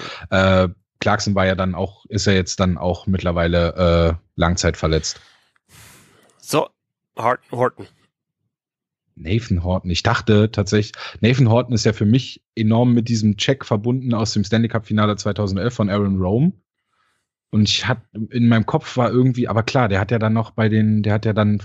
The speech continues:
Speaker 1: ist ja von Boston nach Columbus gewechselt und war ja dann, der hat, so-, der hat eine ganz, also da könnt ihr euch auch mal, wenn, wenn ihr da mal Bock drauf habt, äh, ein bisschen googeln. Mir, ich weiß nicht, wie diese Krankheit heißt, aber der hat eine ganz
Speaker 2: Ja.
Speaker 1: ekelhafte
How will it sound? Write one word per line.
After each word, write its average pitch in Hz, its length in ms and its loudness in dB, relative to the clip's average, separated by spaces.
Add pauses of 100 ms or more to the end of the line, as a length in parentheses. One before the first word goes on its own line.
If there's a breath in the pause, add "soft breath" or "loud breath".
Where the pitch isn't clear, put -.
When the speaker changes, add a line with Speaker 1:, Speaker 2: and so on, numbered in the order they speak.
(120)
Speaker 1:
ist 104 180 -6
ja 110 80 2
von 104 320 2
Boston 110 600 0
nach 107 200 0
Columbus 104 420 0
gewechselt 95 440 -2
und 92 320 -4
war 95 100 2
ja 98 80 4
dann, 98 300 -2 (320 loud breath)
der 98 60 0
hat, 95 60 -2
so-, 110 160 4
der 98 140 2
hat 95 100 0
eine 101 100 4
ganz, 113 220 0
also 98 200 -2
da 107 80 2
könnt 113 200 -2
ihr 110 60 0
euch 98 160 -2
auch 78 120 -4
mal, 104 260 0
wenn, 98 240 -4
wenn 98 100 0
ihr 98 80 0
da 104 140 0
mal 110 140 2
Bock - 200 -8
drauf 95 220 -4
habt, 107 260 -4 (380 soft breath)
äh, 98 220 4
ein 98 180 -4
bisschen 110 280 2
googeln. 110 260 2
Mir, 101 160 0
ich 95 120 -8
weiß 110 160 2
nicht, 107 140 -2
wie 104 80 -4
diese 104 180 0
Krankheit 101 380 -2
heißt, 101 220 -2
aber 95 100 -2
der 95 80 -4
hat 92 120 -6
eine 95 120 -8
ganz 104 320 0
Speaker 2:
Ja. - 60 -10
Speaker 1:
ekelhafte 104 420 -4